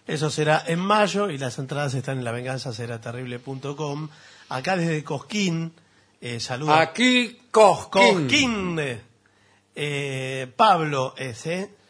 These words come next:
Speaker 1: dice, "Compañero de mis días y barredores de mi ignorancia", dice, "prolongan mi vida a causa de carcajadas".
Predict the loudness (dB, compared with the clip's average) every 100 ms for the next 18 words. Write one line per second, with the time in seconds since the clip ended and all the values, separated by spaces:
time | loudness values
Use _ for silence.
0 | _ _ _ _ -10 -6 -6 -6 -6 -4
1 | 0 2 2 0 -2 -2 0 0 0 0
2 | 0 0 0 2 2 2 0 -2 -4 -2
3 | 2 4 4 0 -4 -6 -6 -6 -10 -10
4 | -8 -4 -2 -2 -4 -4 -6 -4 -4 -4
5 | -6 -6 -8 -8 -10 -10 -12 -8 -10 -10